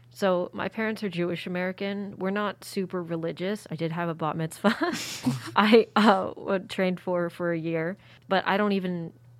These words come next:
know where I stand in terms of, like, religious Jewish culture. It's more like a community, like, thing. So there's that, but I also do feel kinda awkward 'cause I'm like, actually another Asian,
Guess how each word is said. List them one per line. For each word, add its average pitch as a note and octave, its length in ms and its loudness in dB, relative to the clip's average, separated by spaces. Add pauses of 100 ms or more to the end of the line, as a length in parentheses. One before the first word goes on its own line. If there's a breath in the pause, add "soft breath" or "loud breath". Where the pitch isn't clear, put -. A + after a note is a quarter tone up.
know F3 220 0
where F3 160 2
I E3 80 -2
stand E3 280 -4
in D#3+ 80 -4
terms D#3+ 260 -6
of, D3+ 100 -6
like, D3+ 240 -6
religious E3 640 -4 (160)
Jewish G3+ 420 0
culture. G#3+ 360 -4
It's G3+ 160 -4
more F3 140 -4
like F3 180 -6
a E3 60 -6
community, E3 680 -6 (340)
like, D#3+ 140 -8 (320)
thing. F#3 240 -4 (360 loud breath)
So A3 220 2
there's F#3+ 280 2
that, D#3+ 360 0
but F3 120 -2
I F3+ 60 4
also F#3+ 220 -2
do F#3 160 -2
feel E3+ 200 -8
kinda E3+ 360 -4
awkward E3 420 -4
'cause F3 160 -8
I'm E3 140 -4
like, D#3+ 320 -8 (520 soft breath)
actually F#3+ 420 4
another F3 220 2
Asian, E3 640 -2